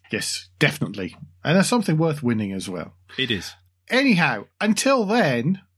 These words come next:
Speaker 1: you can give us any feedback and share your thoughts with the show at Motoring Podcast on Twitter and Instagram, on Facebook, and on the contact page of motoring podcast dot com,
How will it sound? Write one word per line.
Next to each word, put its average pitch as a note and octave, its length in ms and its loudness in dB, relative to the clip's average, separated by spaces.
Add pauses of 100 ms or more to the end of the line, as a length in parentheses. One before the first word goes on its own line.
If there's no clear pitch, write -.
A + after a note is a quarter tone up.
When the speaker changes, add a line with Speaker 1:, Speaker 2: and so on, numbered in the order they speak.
(140)
Speaker 1:
you D3 200 2
can D3 120 2
give D#3 120 6
us C#3+ 100 -4
any D3 140 4
feedback C3+ 400 0
and B2 100 -10
share G#3 220 2
your E3+ 140 0
thoughts G#2+ 300 -8
with G2+ 60 -16
the F#2+ 60 -10
show G2+ 280 -4
at C3 220 -4
Motoring A3+ 480 4
Podcast A#3 500 -2
on C3+ 120 0
Twitter D3 240 -2
and C3+ 80 0
Instagram, C#3 420 -2 (400)
on G3+ 220 2
Facebook, G3 640 -2
and D#3 80 -8
on F3+ 120 -2
the G#3+ 60 -4
contact A3+ 560 0
page A2 260 -2
of A2+ 80 -4
motoring A#2 420 -2
podcast F2+ 420 -12
dot F#2 160 -8
com, G2+ 280 -4